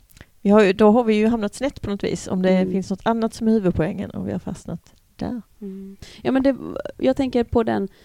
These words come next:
Speaker 2: stora debatt som har varit, det var väl för några år sedan här nu, som han, det var väl, nej, men det var i samband, tror jag, med att Antje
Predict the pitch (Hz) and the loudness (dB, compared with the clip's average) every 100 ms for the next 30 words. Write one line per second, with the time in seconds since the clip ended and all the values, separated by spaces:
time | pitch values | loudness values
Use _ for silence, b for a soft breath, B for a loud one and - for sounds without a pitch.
0 | b b - - 214 190 180 175 - - | b b -10 -2 2 2 0 -4 -8 -6
1 | 175 175 180 190 175 - 220 180 165 170 | -2 0 2 2 2 0 -2 -2 -4 -2
2 | 170 165 175 156 170 294 311 196 175 120 | 0 0 -2 -4 -4 -2 -2 -2 -2 0
3 | 196 - - 175 175 196 - - - 190 | -2 -4 -6 -6 -2 -4 -4 -8 -10 -4
4 | 202 208 190 180 - 240 262 226 214 240 | 0 0 0 -4 -4 -4 -2 0 0 0
5 | 233 202 - 196 185 180 - 180 190 190 | 0 0 0 0 0 -2 -4 -6 -6 -8
6 | _ - 175 | _ -2 -2